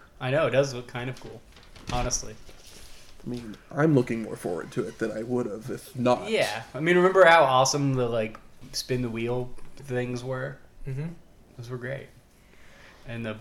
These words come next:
Speaker 1: White Castle of Fear, like, those were fun, like,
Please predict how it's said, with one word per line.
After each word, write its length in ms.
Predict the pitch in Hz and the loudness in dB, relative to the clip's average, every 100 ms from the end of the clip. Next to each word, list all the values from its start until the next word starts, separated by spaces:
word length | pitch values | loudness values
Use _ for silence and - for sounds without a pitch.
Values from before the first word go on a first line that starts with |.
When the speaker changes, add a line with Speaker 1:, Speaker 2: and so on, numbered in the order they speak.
| - | -14
Speaker 1:
White 240 | 117 120 113 | -2 -2 0
Castle 400 | 120 113 127 120 | 0 0 -2 -4
of 80 | |
Fear, 320 | 110 120 131 147 | -6 -6 -4 -2
like, 160 | 117 | -2
those 140 | 139 156 | -2 -2
were 180 | 151 | -2
fun, 720 | 120 - 120 120 120 120 117 | -2 -2 -2 0 -2 -6 -8
like, 300 | 113 110 110 | -4 -2 -4